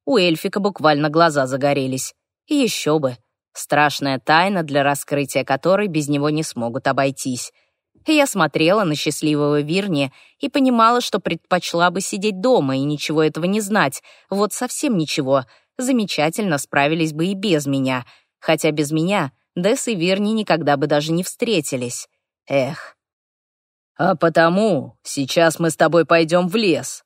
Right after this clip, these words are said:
В очередной раз выроем эту дрянь и посмотрим, сумеешь ли ты увидеть, чем она на самом деле набита», закончил дракон. «Согласен?»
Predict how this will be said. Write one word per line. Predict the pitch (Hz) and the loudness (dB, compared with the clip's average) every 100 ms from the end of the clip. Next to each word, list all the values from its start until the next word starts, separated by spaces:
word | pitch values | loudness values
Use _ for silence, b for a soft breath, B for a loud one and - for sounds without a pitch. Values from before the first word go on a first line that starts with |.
| _ _ | _ _
В | 277 | 2
очередной | 285 - 214 190 180 175 | 2 2 2 2 4 4
раз | 170 170 170 | 4 2 0
выроем | 175 208 160 151 | 2 2 2 2
эту | 143 156 | 0 0
дрянь | 143 165 208 214 156 | 2 4 4 4 2
и | |
посмотрим, | 143 156 - 277 247 151 143 123 b b | 2 2 2 2 2 2 -2 -4 b b
сумеешь | - 349 247 185 180 - | -2 2 4 4 2 0
ли | 202 | 0
ты | 240 | 2
увидеть, | 240 269 277 214 156 135 | 2 2 2 2 0 0
чем | 175 160 | 0 2
она | 160 170 | 2 4
на | 185 | 4
самом | 208 165 151 160 170 | 2 4 4 2 0
деле | 160 165 | 2 2
набита», | 180 202 160 127 - 135 123 _ - | 4 2 0 -6 -4 -4 -4 _ -6
закончил | 147 143 151 139 139 135 | -2 -2 -2 -4 -4 -2
дракон. | 143 139 - 143 135 - _ _ _ _ | 0 0 -2 -4 -4 -10 _ _ _ _
«Согласен?» | - 160 151 165 175 214 - 147 | -2 0 2 4 4 4 0 -4